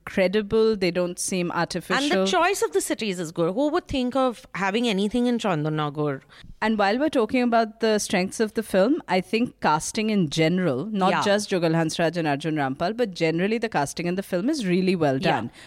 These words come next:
Speaker 1: Barring the fact that Vidya Balan doesn't seem to know that there is makeup available in small town India.
Speaker 2: Yeah, so that I,
Speaker 1: Was a bit
Speaker 2: that is
Speaker 1: strange.
Speaker 2: something which I have a problem with, which we'll get
Speaker 1: We'll get
Speaker 2: into,
Speaker 1: to.
Speaker 2: yeah.
Speaker 1: Uh, but other than that,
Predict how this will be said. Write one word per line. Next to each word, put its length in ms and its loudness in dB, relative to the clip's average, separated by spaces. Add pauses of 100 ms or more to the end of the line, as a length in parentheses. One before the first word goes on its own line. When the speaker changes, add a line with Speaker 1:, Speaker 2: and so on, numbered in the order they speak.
(140)
Speaker 1:
Barring 380 4
the 100 2
fact 320 -2
that 140 -2
Vidya 320 0
Balan 300 0
doesn't 280 0
seem 260 -2
to 100 -2
know 280 2
that 280 0
there 160 2 (120)
is 240 0
makeup 400 0
available 680 0
in 140 0
small 280 0
town 260 2
India. 380 2 (220)
Speaker 2:
Yeah, 340 2
so 200 -4
that 540 0
I, 180 2
Speaker 1:
Was 120 2
a 40 0
bit 160 2
Speaker 2:
that 200 2
is 160 4
Speaker 1:
strange. 220 2
Speaker 2:
something 380 -2
which 320 -4
I 120 0 (160)
have 100 -2
a 80 -2
problem 420 -2
with, 180 -4
which 160 -4
we'll 160 -2
get 160 0
Speaker 1:
We'll 100 4
get 220 2
Speaker 2:
into, 180 0
Speaker 1:
to. 60 2
Speaker 2:
yeah. 220 2
Speaker 1:
Uh, 20 0
but 380 0
other 280 2
than 300 2
that, 440 0